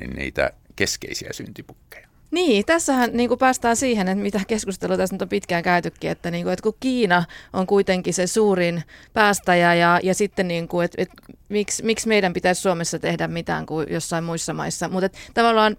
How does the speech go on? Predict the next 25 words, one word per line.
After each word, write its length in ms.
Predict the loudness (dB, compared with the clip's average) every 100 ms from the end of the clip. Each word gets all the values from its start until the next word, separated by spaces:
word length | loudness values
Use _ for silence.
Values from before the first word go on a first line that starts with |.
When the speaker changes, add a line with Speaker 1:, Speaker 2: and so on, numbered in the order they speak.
| -4
Speaker 2:
per 200 | 0 0 0
yksittäinen 800 | -4 -4 -6 -4 -2 0 0 -2
ihminen, 600 | -2 -2 -6 -6 -6 -6
niin 240 | -6 -2
Speaker 1:
Niin. 280 | -2 -2 -4
Speaker 2:
me 140 | -2 0
länsimaalaiset 760 | 0 0 -2 -2 -2 -2 -6
kuitenkin 520 | -6 -6 -4 -6 -8 -8
niinku 320 | -8 -8 -8 -6 -8 -10 -16 -6
Speaker 1:
Olemme, 340 | -4 -4 -8 -8
niin. 280 | -8 -8 -10 -4
Speaker 2:
olemme 320 | 0 0 0
Speaker 1:
Kyllä, 60 | 0
Speaker 2:
juuri 140 | 0 0
Speaker 1:
kyllä. 120 | 0
Speaker 2:
niitä 140 | -2
pahimpia 560 | 0 -2 -2 -4 -4 -6
saastuttajia. 760 | -4 -2 0 0 0 -2 -2 -4
Speaker 1:
Kyllä. 120 | -10 -4
Niin 80 | 2
ja 80 | 6
mä, 180 | 6 4
mä 220 | 4 2 2
niinku 200 | 0 2
tämmöisessä, 600 | 2 0 -2 2 2